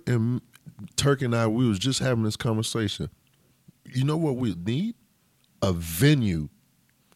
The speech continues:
Ain't no reason Tallahassee can have all these major artists coming there every week.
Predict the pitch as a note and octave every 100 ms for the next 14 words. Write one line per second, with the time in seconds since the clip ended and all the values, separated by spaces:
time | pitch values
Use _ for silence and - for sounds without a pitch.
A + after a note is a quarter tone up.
0 | - C4 A#3+ G3+ F#3+ G#3+ D3+ C3 E3+ D#3+
1 | B2 F3 G3 C#3 A#2 A2 B2 A2 A2+ B2+
2 | A#2 G#2 F#2 A2 B2+ A2+ G#2+ G2 C3 G#2
3 | F#2 - - - D#3 C3 A#2+ - - F3+
4 | D3+ B2+ B2 F#3 -